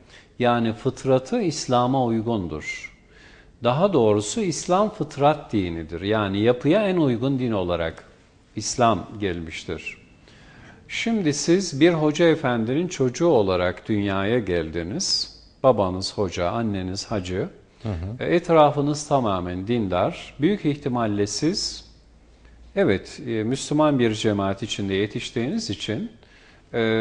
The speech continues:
Speaker 1: herhalde büyük oranda dindar olmanız beklenir.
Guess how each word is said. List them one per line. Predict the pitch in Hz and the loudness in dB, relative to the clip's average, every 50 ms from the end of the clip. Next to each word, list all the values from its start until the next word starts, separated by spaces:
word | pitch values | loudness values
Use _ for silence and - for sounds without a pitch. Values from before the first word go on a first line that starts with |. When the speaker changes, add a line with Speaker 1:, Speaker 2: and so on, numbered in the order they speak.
| 110 110 113 - 175 190 180 | 2 0 0 -2 -4 -4 0
Speaker 1:
herhalde | 220 240 214 139 104 98 95 95 95 101 131 175 185 165 139 135 | 4 6 6 8 6 6 4 2 0 2 2 2 2 0 2 2
büyük | 160 208 240 - - | 2 2 2 2 4
oranda | 135 113 101 98 95 95 95 98 135 190 226 220 196 175 147 | 4 4 4 2 0 -2 0 2 4 4 4 2 0 -2 -2
dindar | 175 190 190 190 196 185 | 0 0 4 6 6 8
olmanız | 165 143 127 117 110 110 104 101 95 95 - - - - - - - - - _ _ _ _ _ _ _ _ - | 8 8 6 6 6 2 2 2 0 -2 -2 -2 -4 -4 -6 -8 -16 -20 -20 _ _ _ _ _ _ _ _ 0
beklenir. | 123 113 104 - - - 95 87 87 101 156 226 - - - - - | 2 4 4 4 2 -4 -4 -4 -2 -2 -2 -4 -4 -6 -12 -18 -20